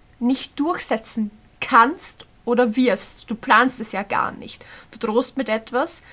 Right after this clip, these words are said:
was nicht passieren wird. Und das funktioniert vielleicht beim ersten Mal oder beim zweiten Mal oder beim dritten Mal vielleicht auch, aber irgendwann checkt dein Kind das, dass das nicht, dass,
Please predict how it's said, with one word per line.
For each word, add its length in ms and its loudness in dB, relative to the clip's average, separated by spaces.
was 180 0
nicht 220 -2
passieren 480 0
wird. 360 -2
Und 180 -2
das 140 0
funktioniert 600 -2
vielleicht 280 -2
beim 120 -4
ersten 340 0
Mal 120 0
oder 140 -2
beim 120 -6
zweiten 380 -6
Mal 120 -4
oder 80 -8
beim 120 -10
dritten 300 -6
Mal 120 0
vielleicht 360 -6
auch, 160 4
aber 180 -2
irgendwann 880 4
checkt 300 -6
dein 120 -4
Kind 320 -8
das, 320 -10
dass 240 2
das 160 -6
nicht, 340 -8
dass, 220 -4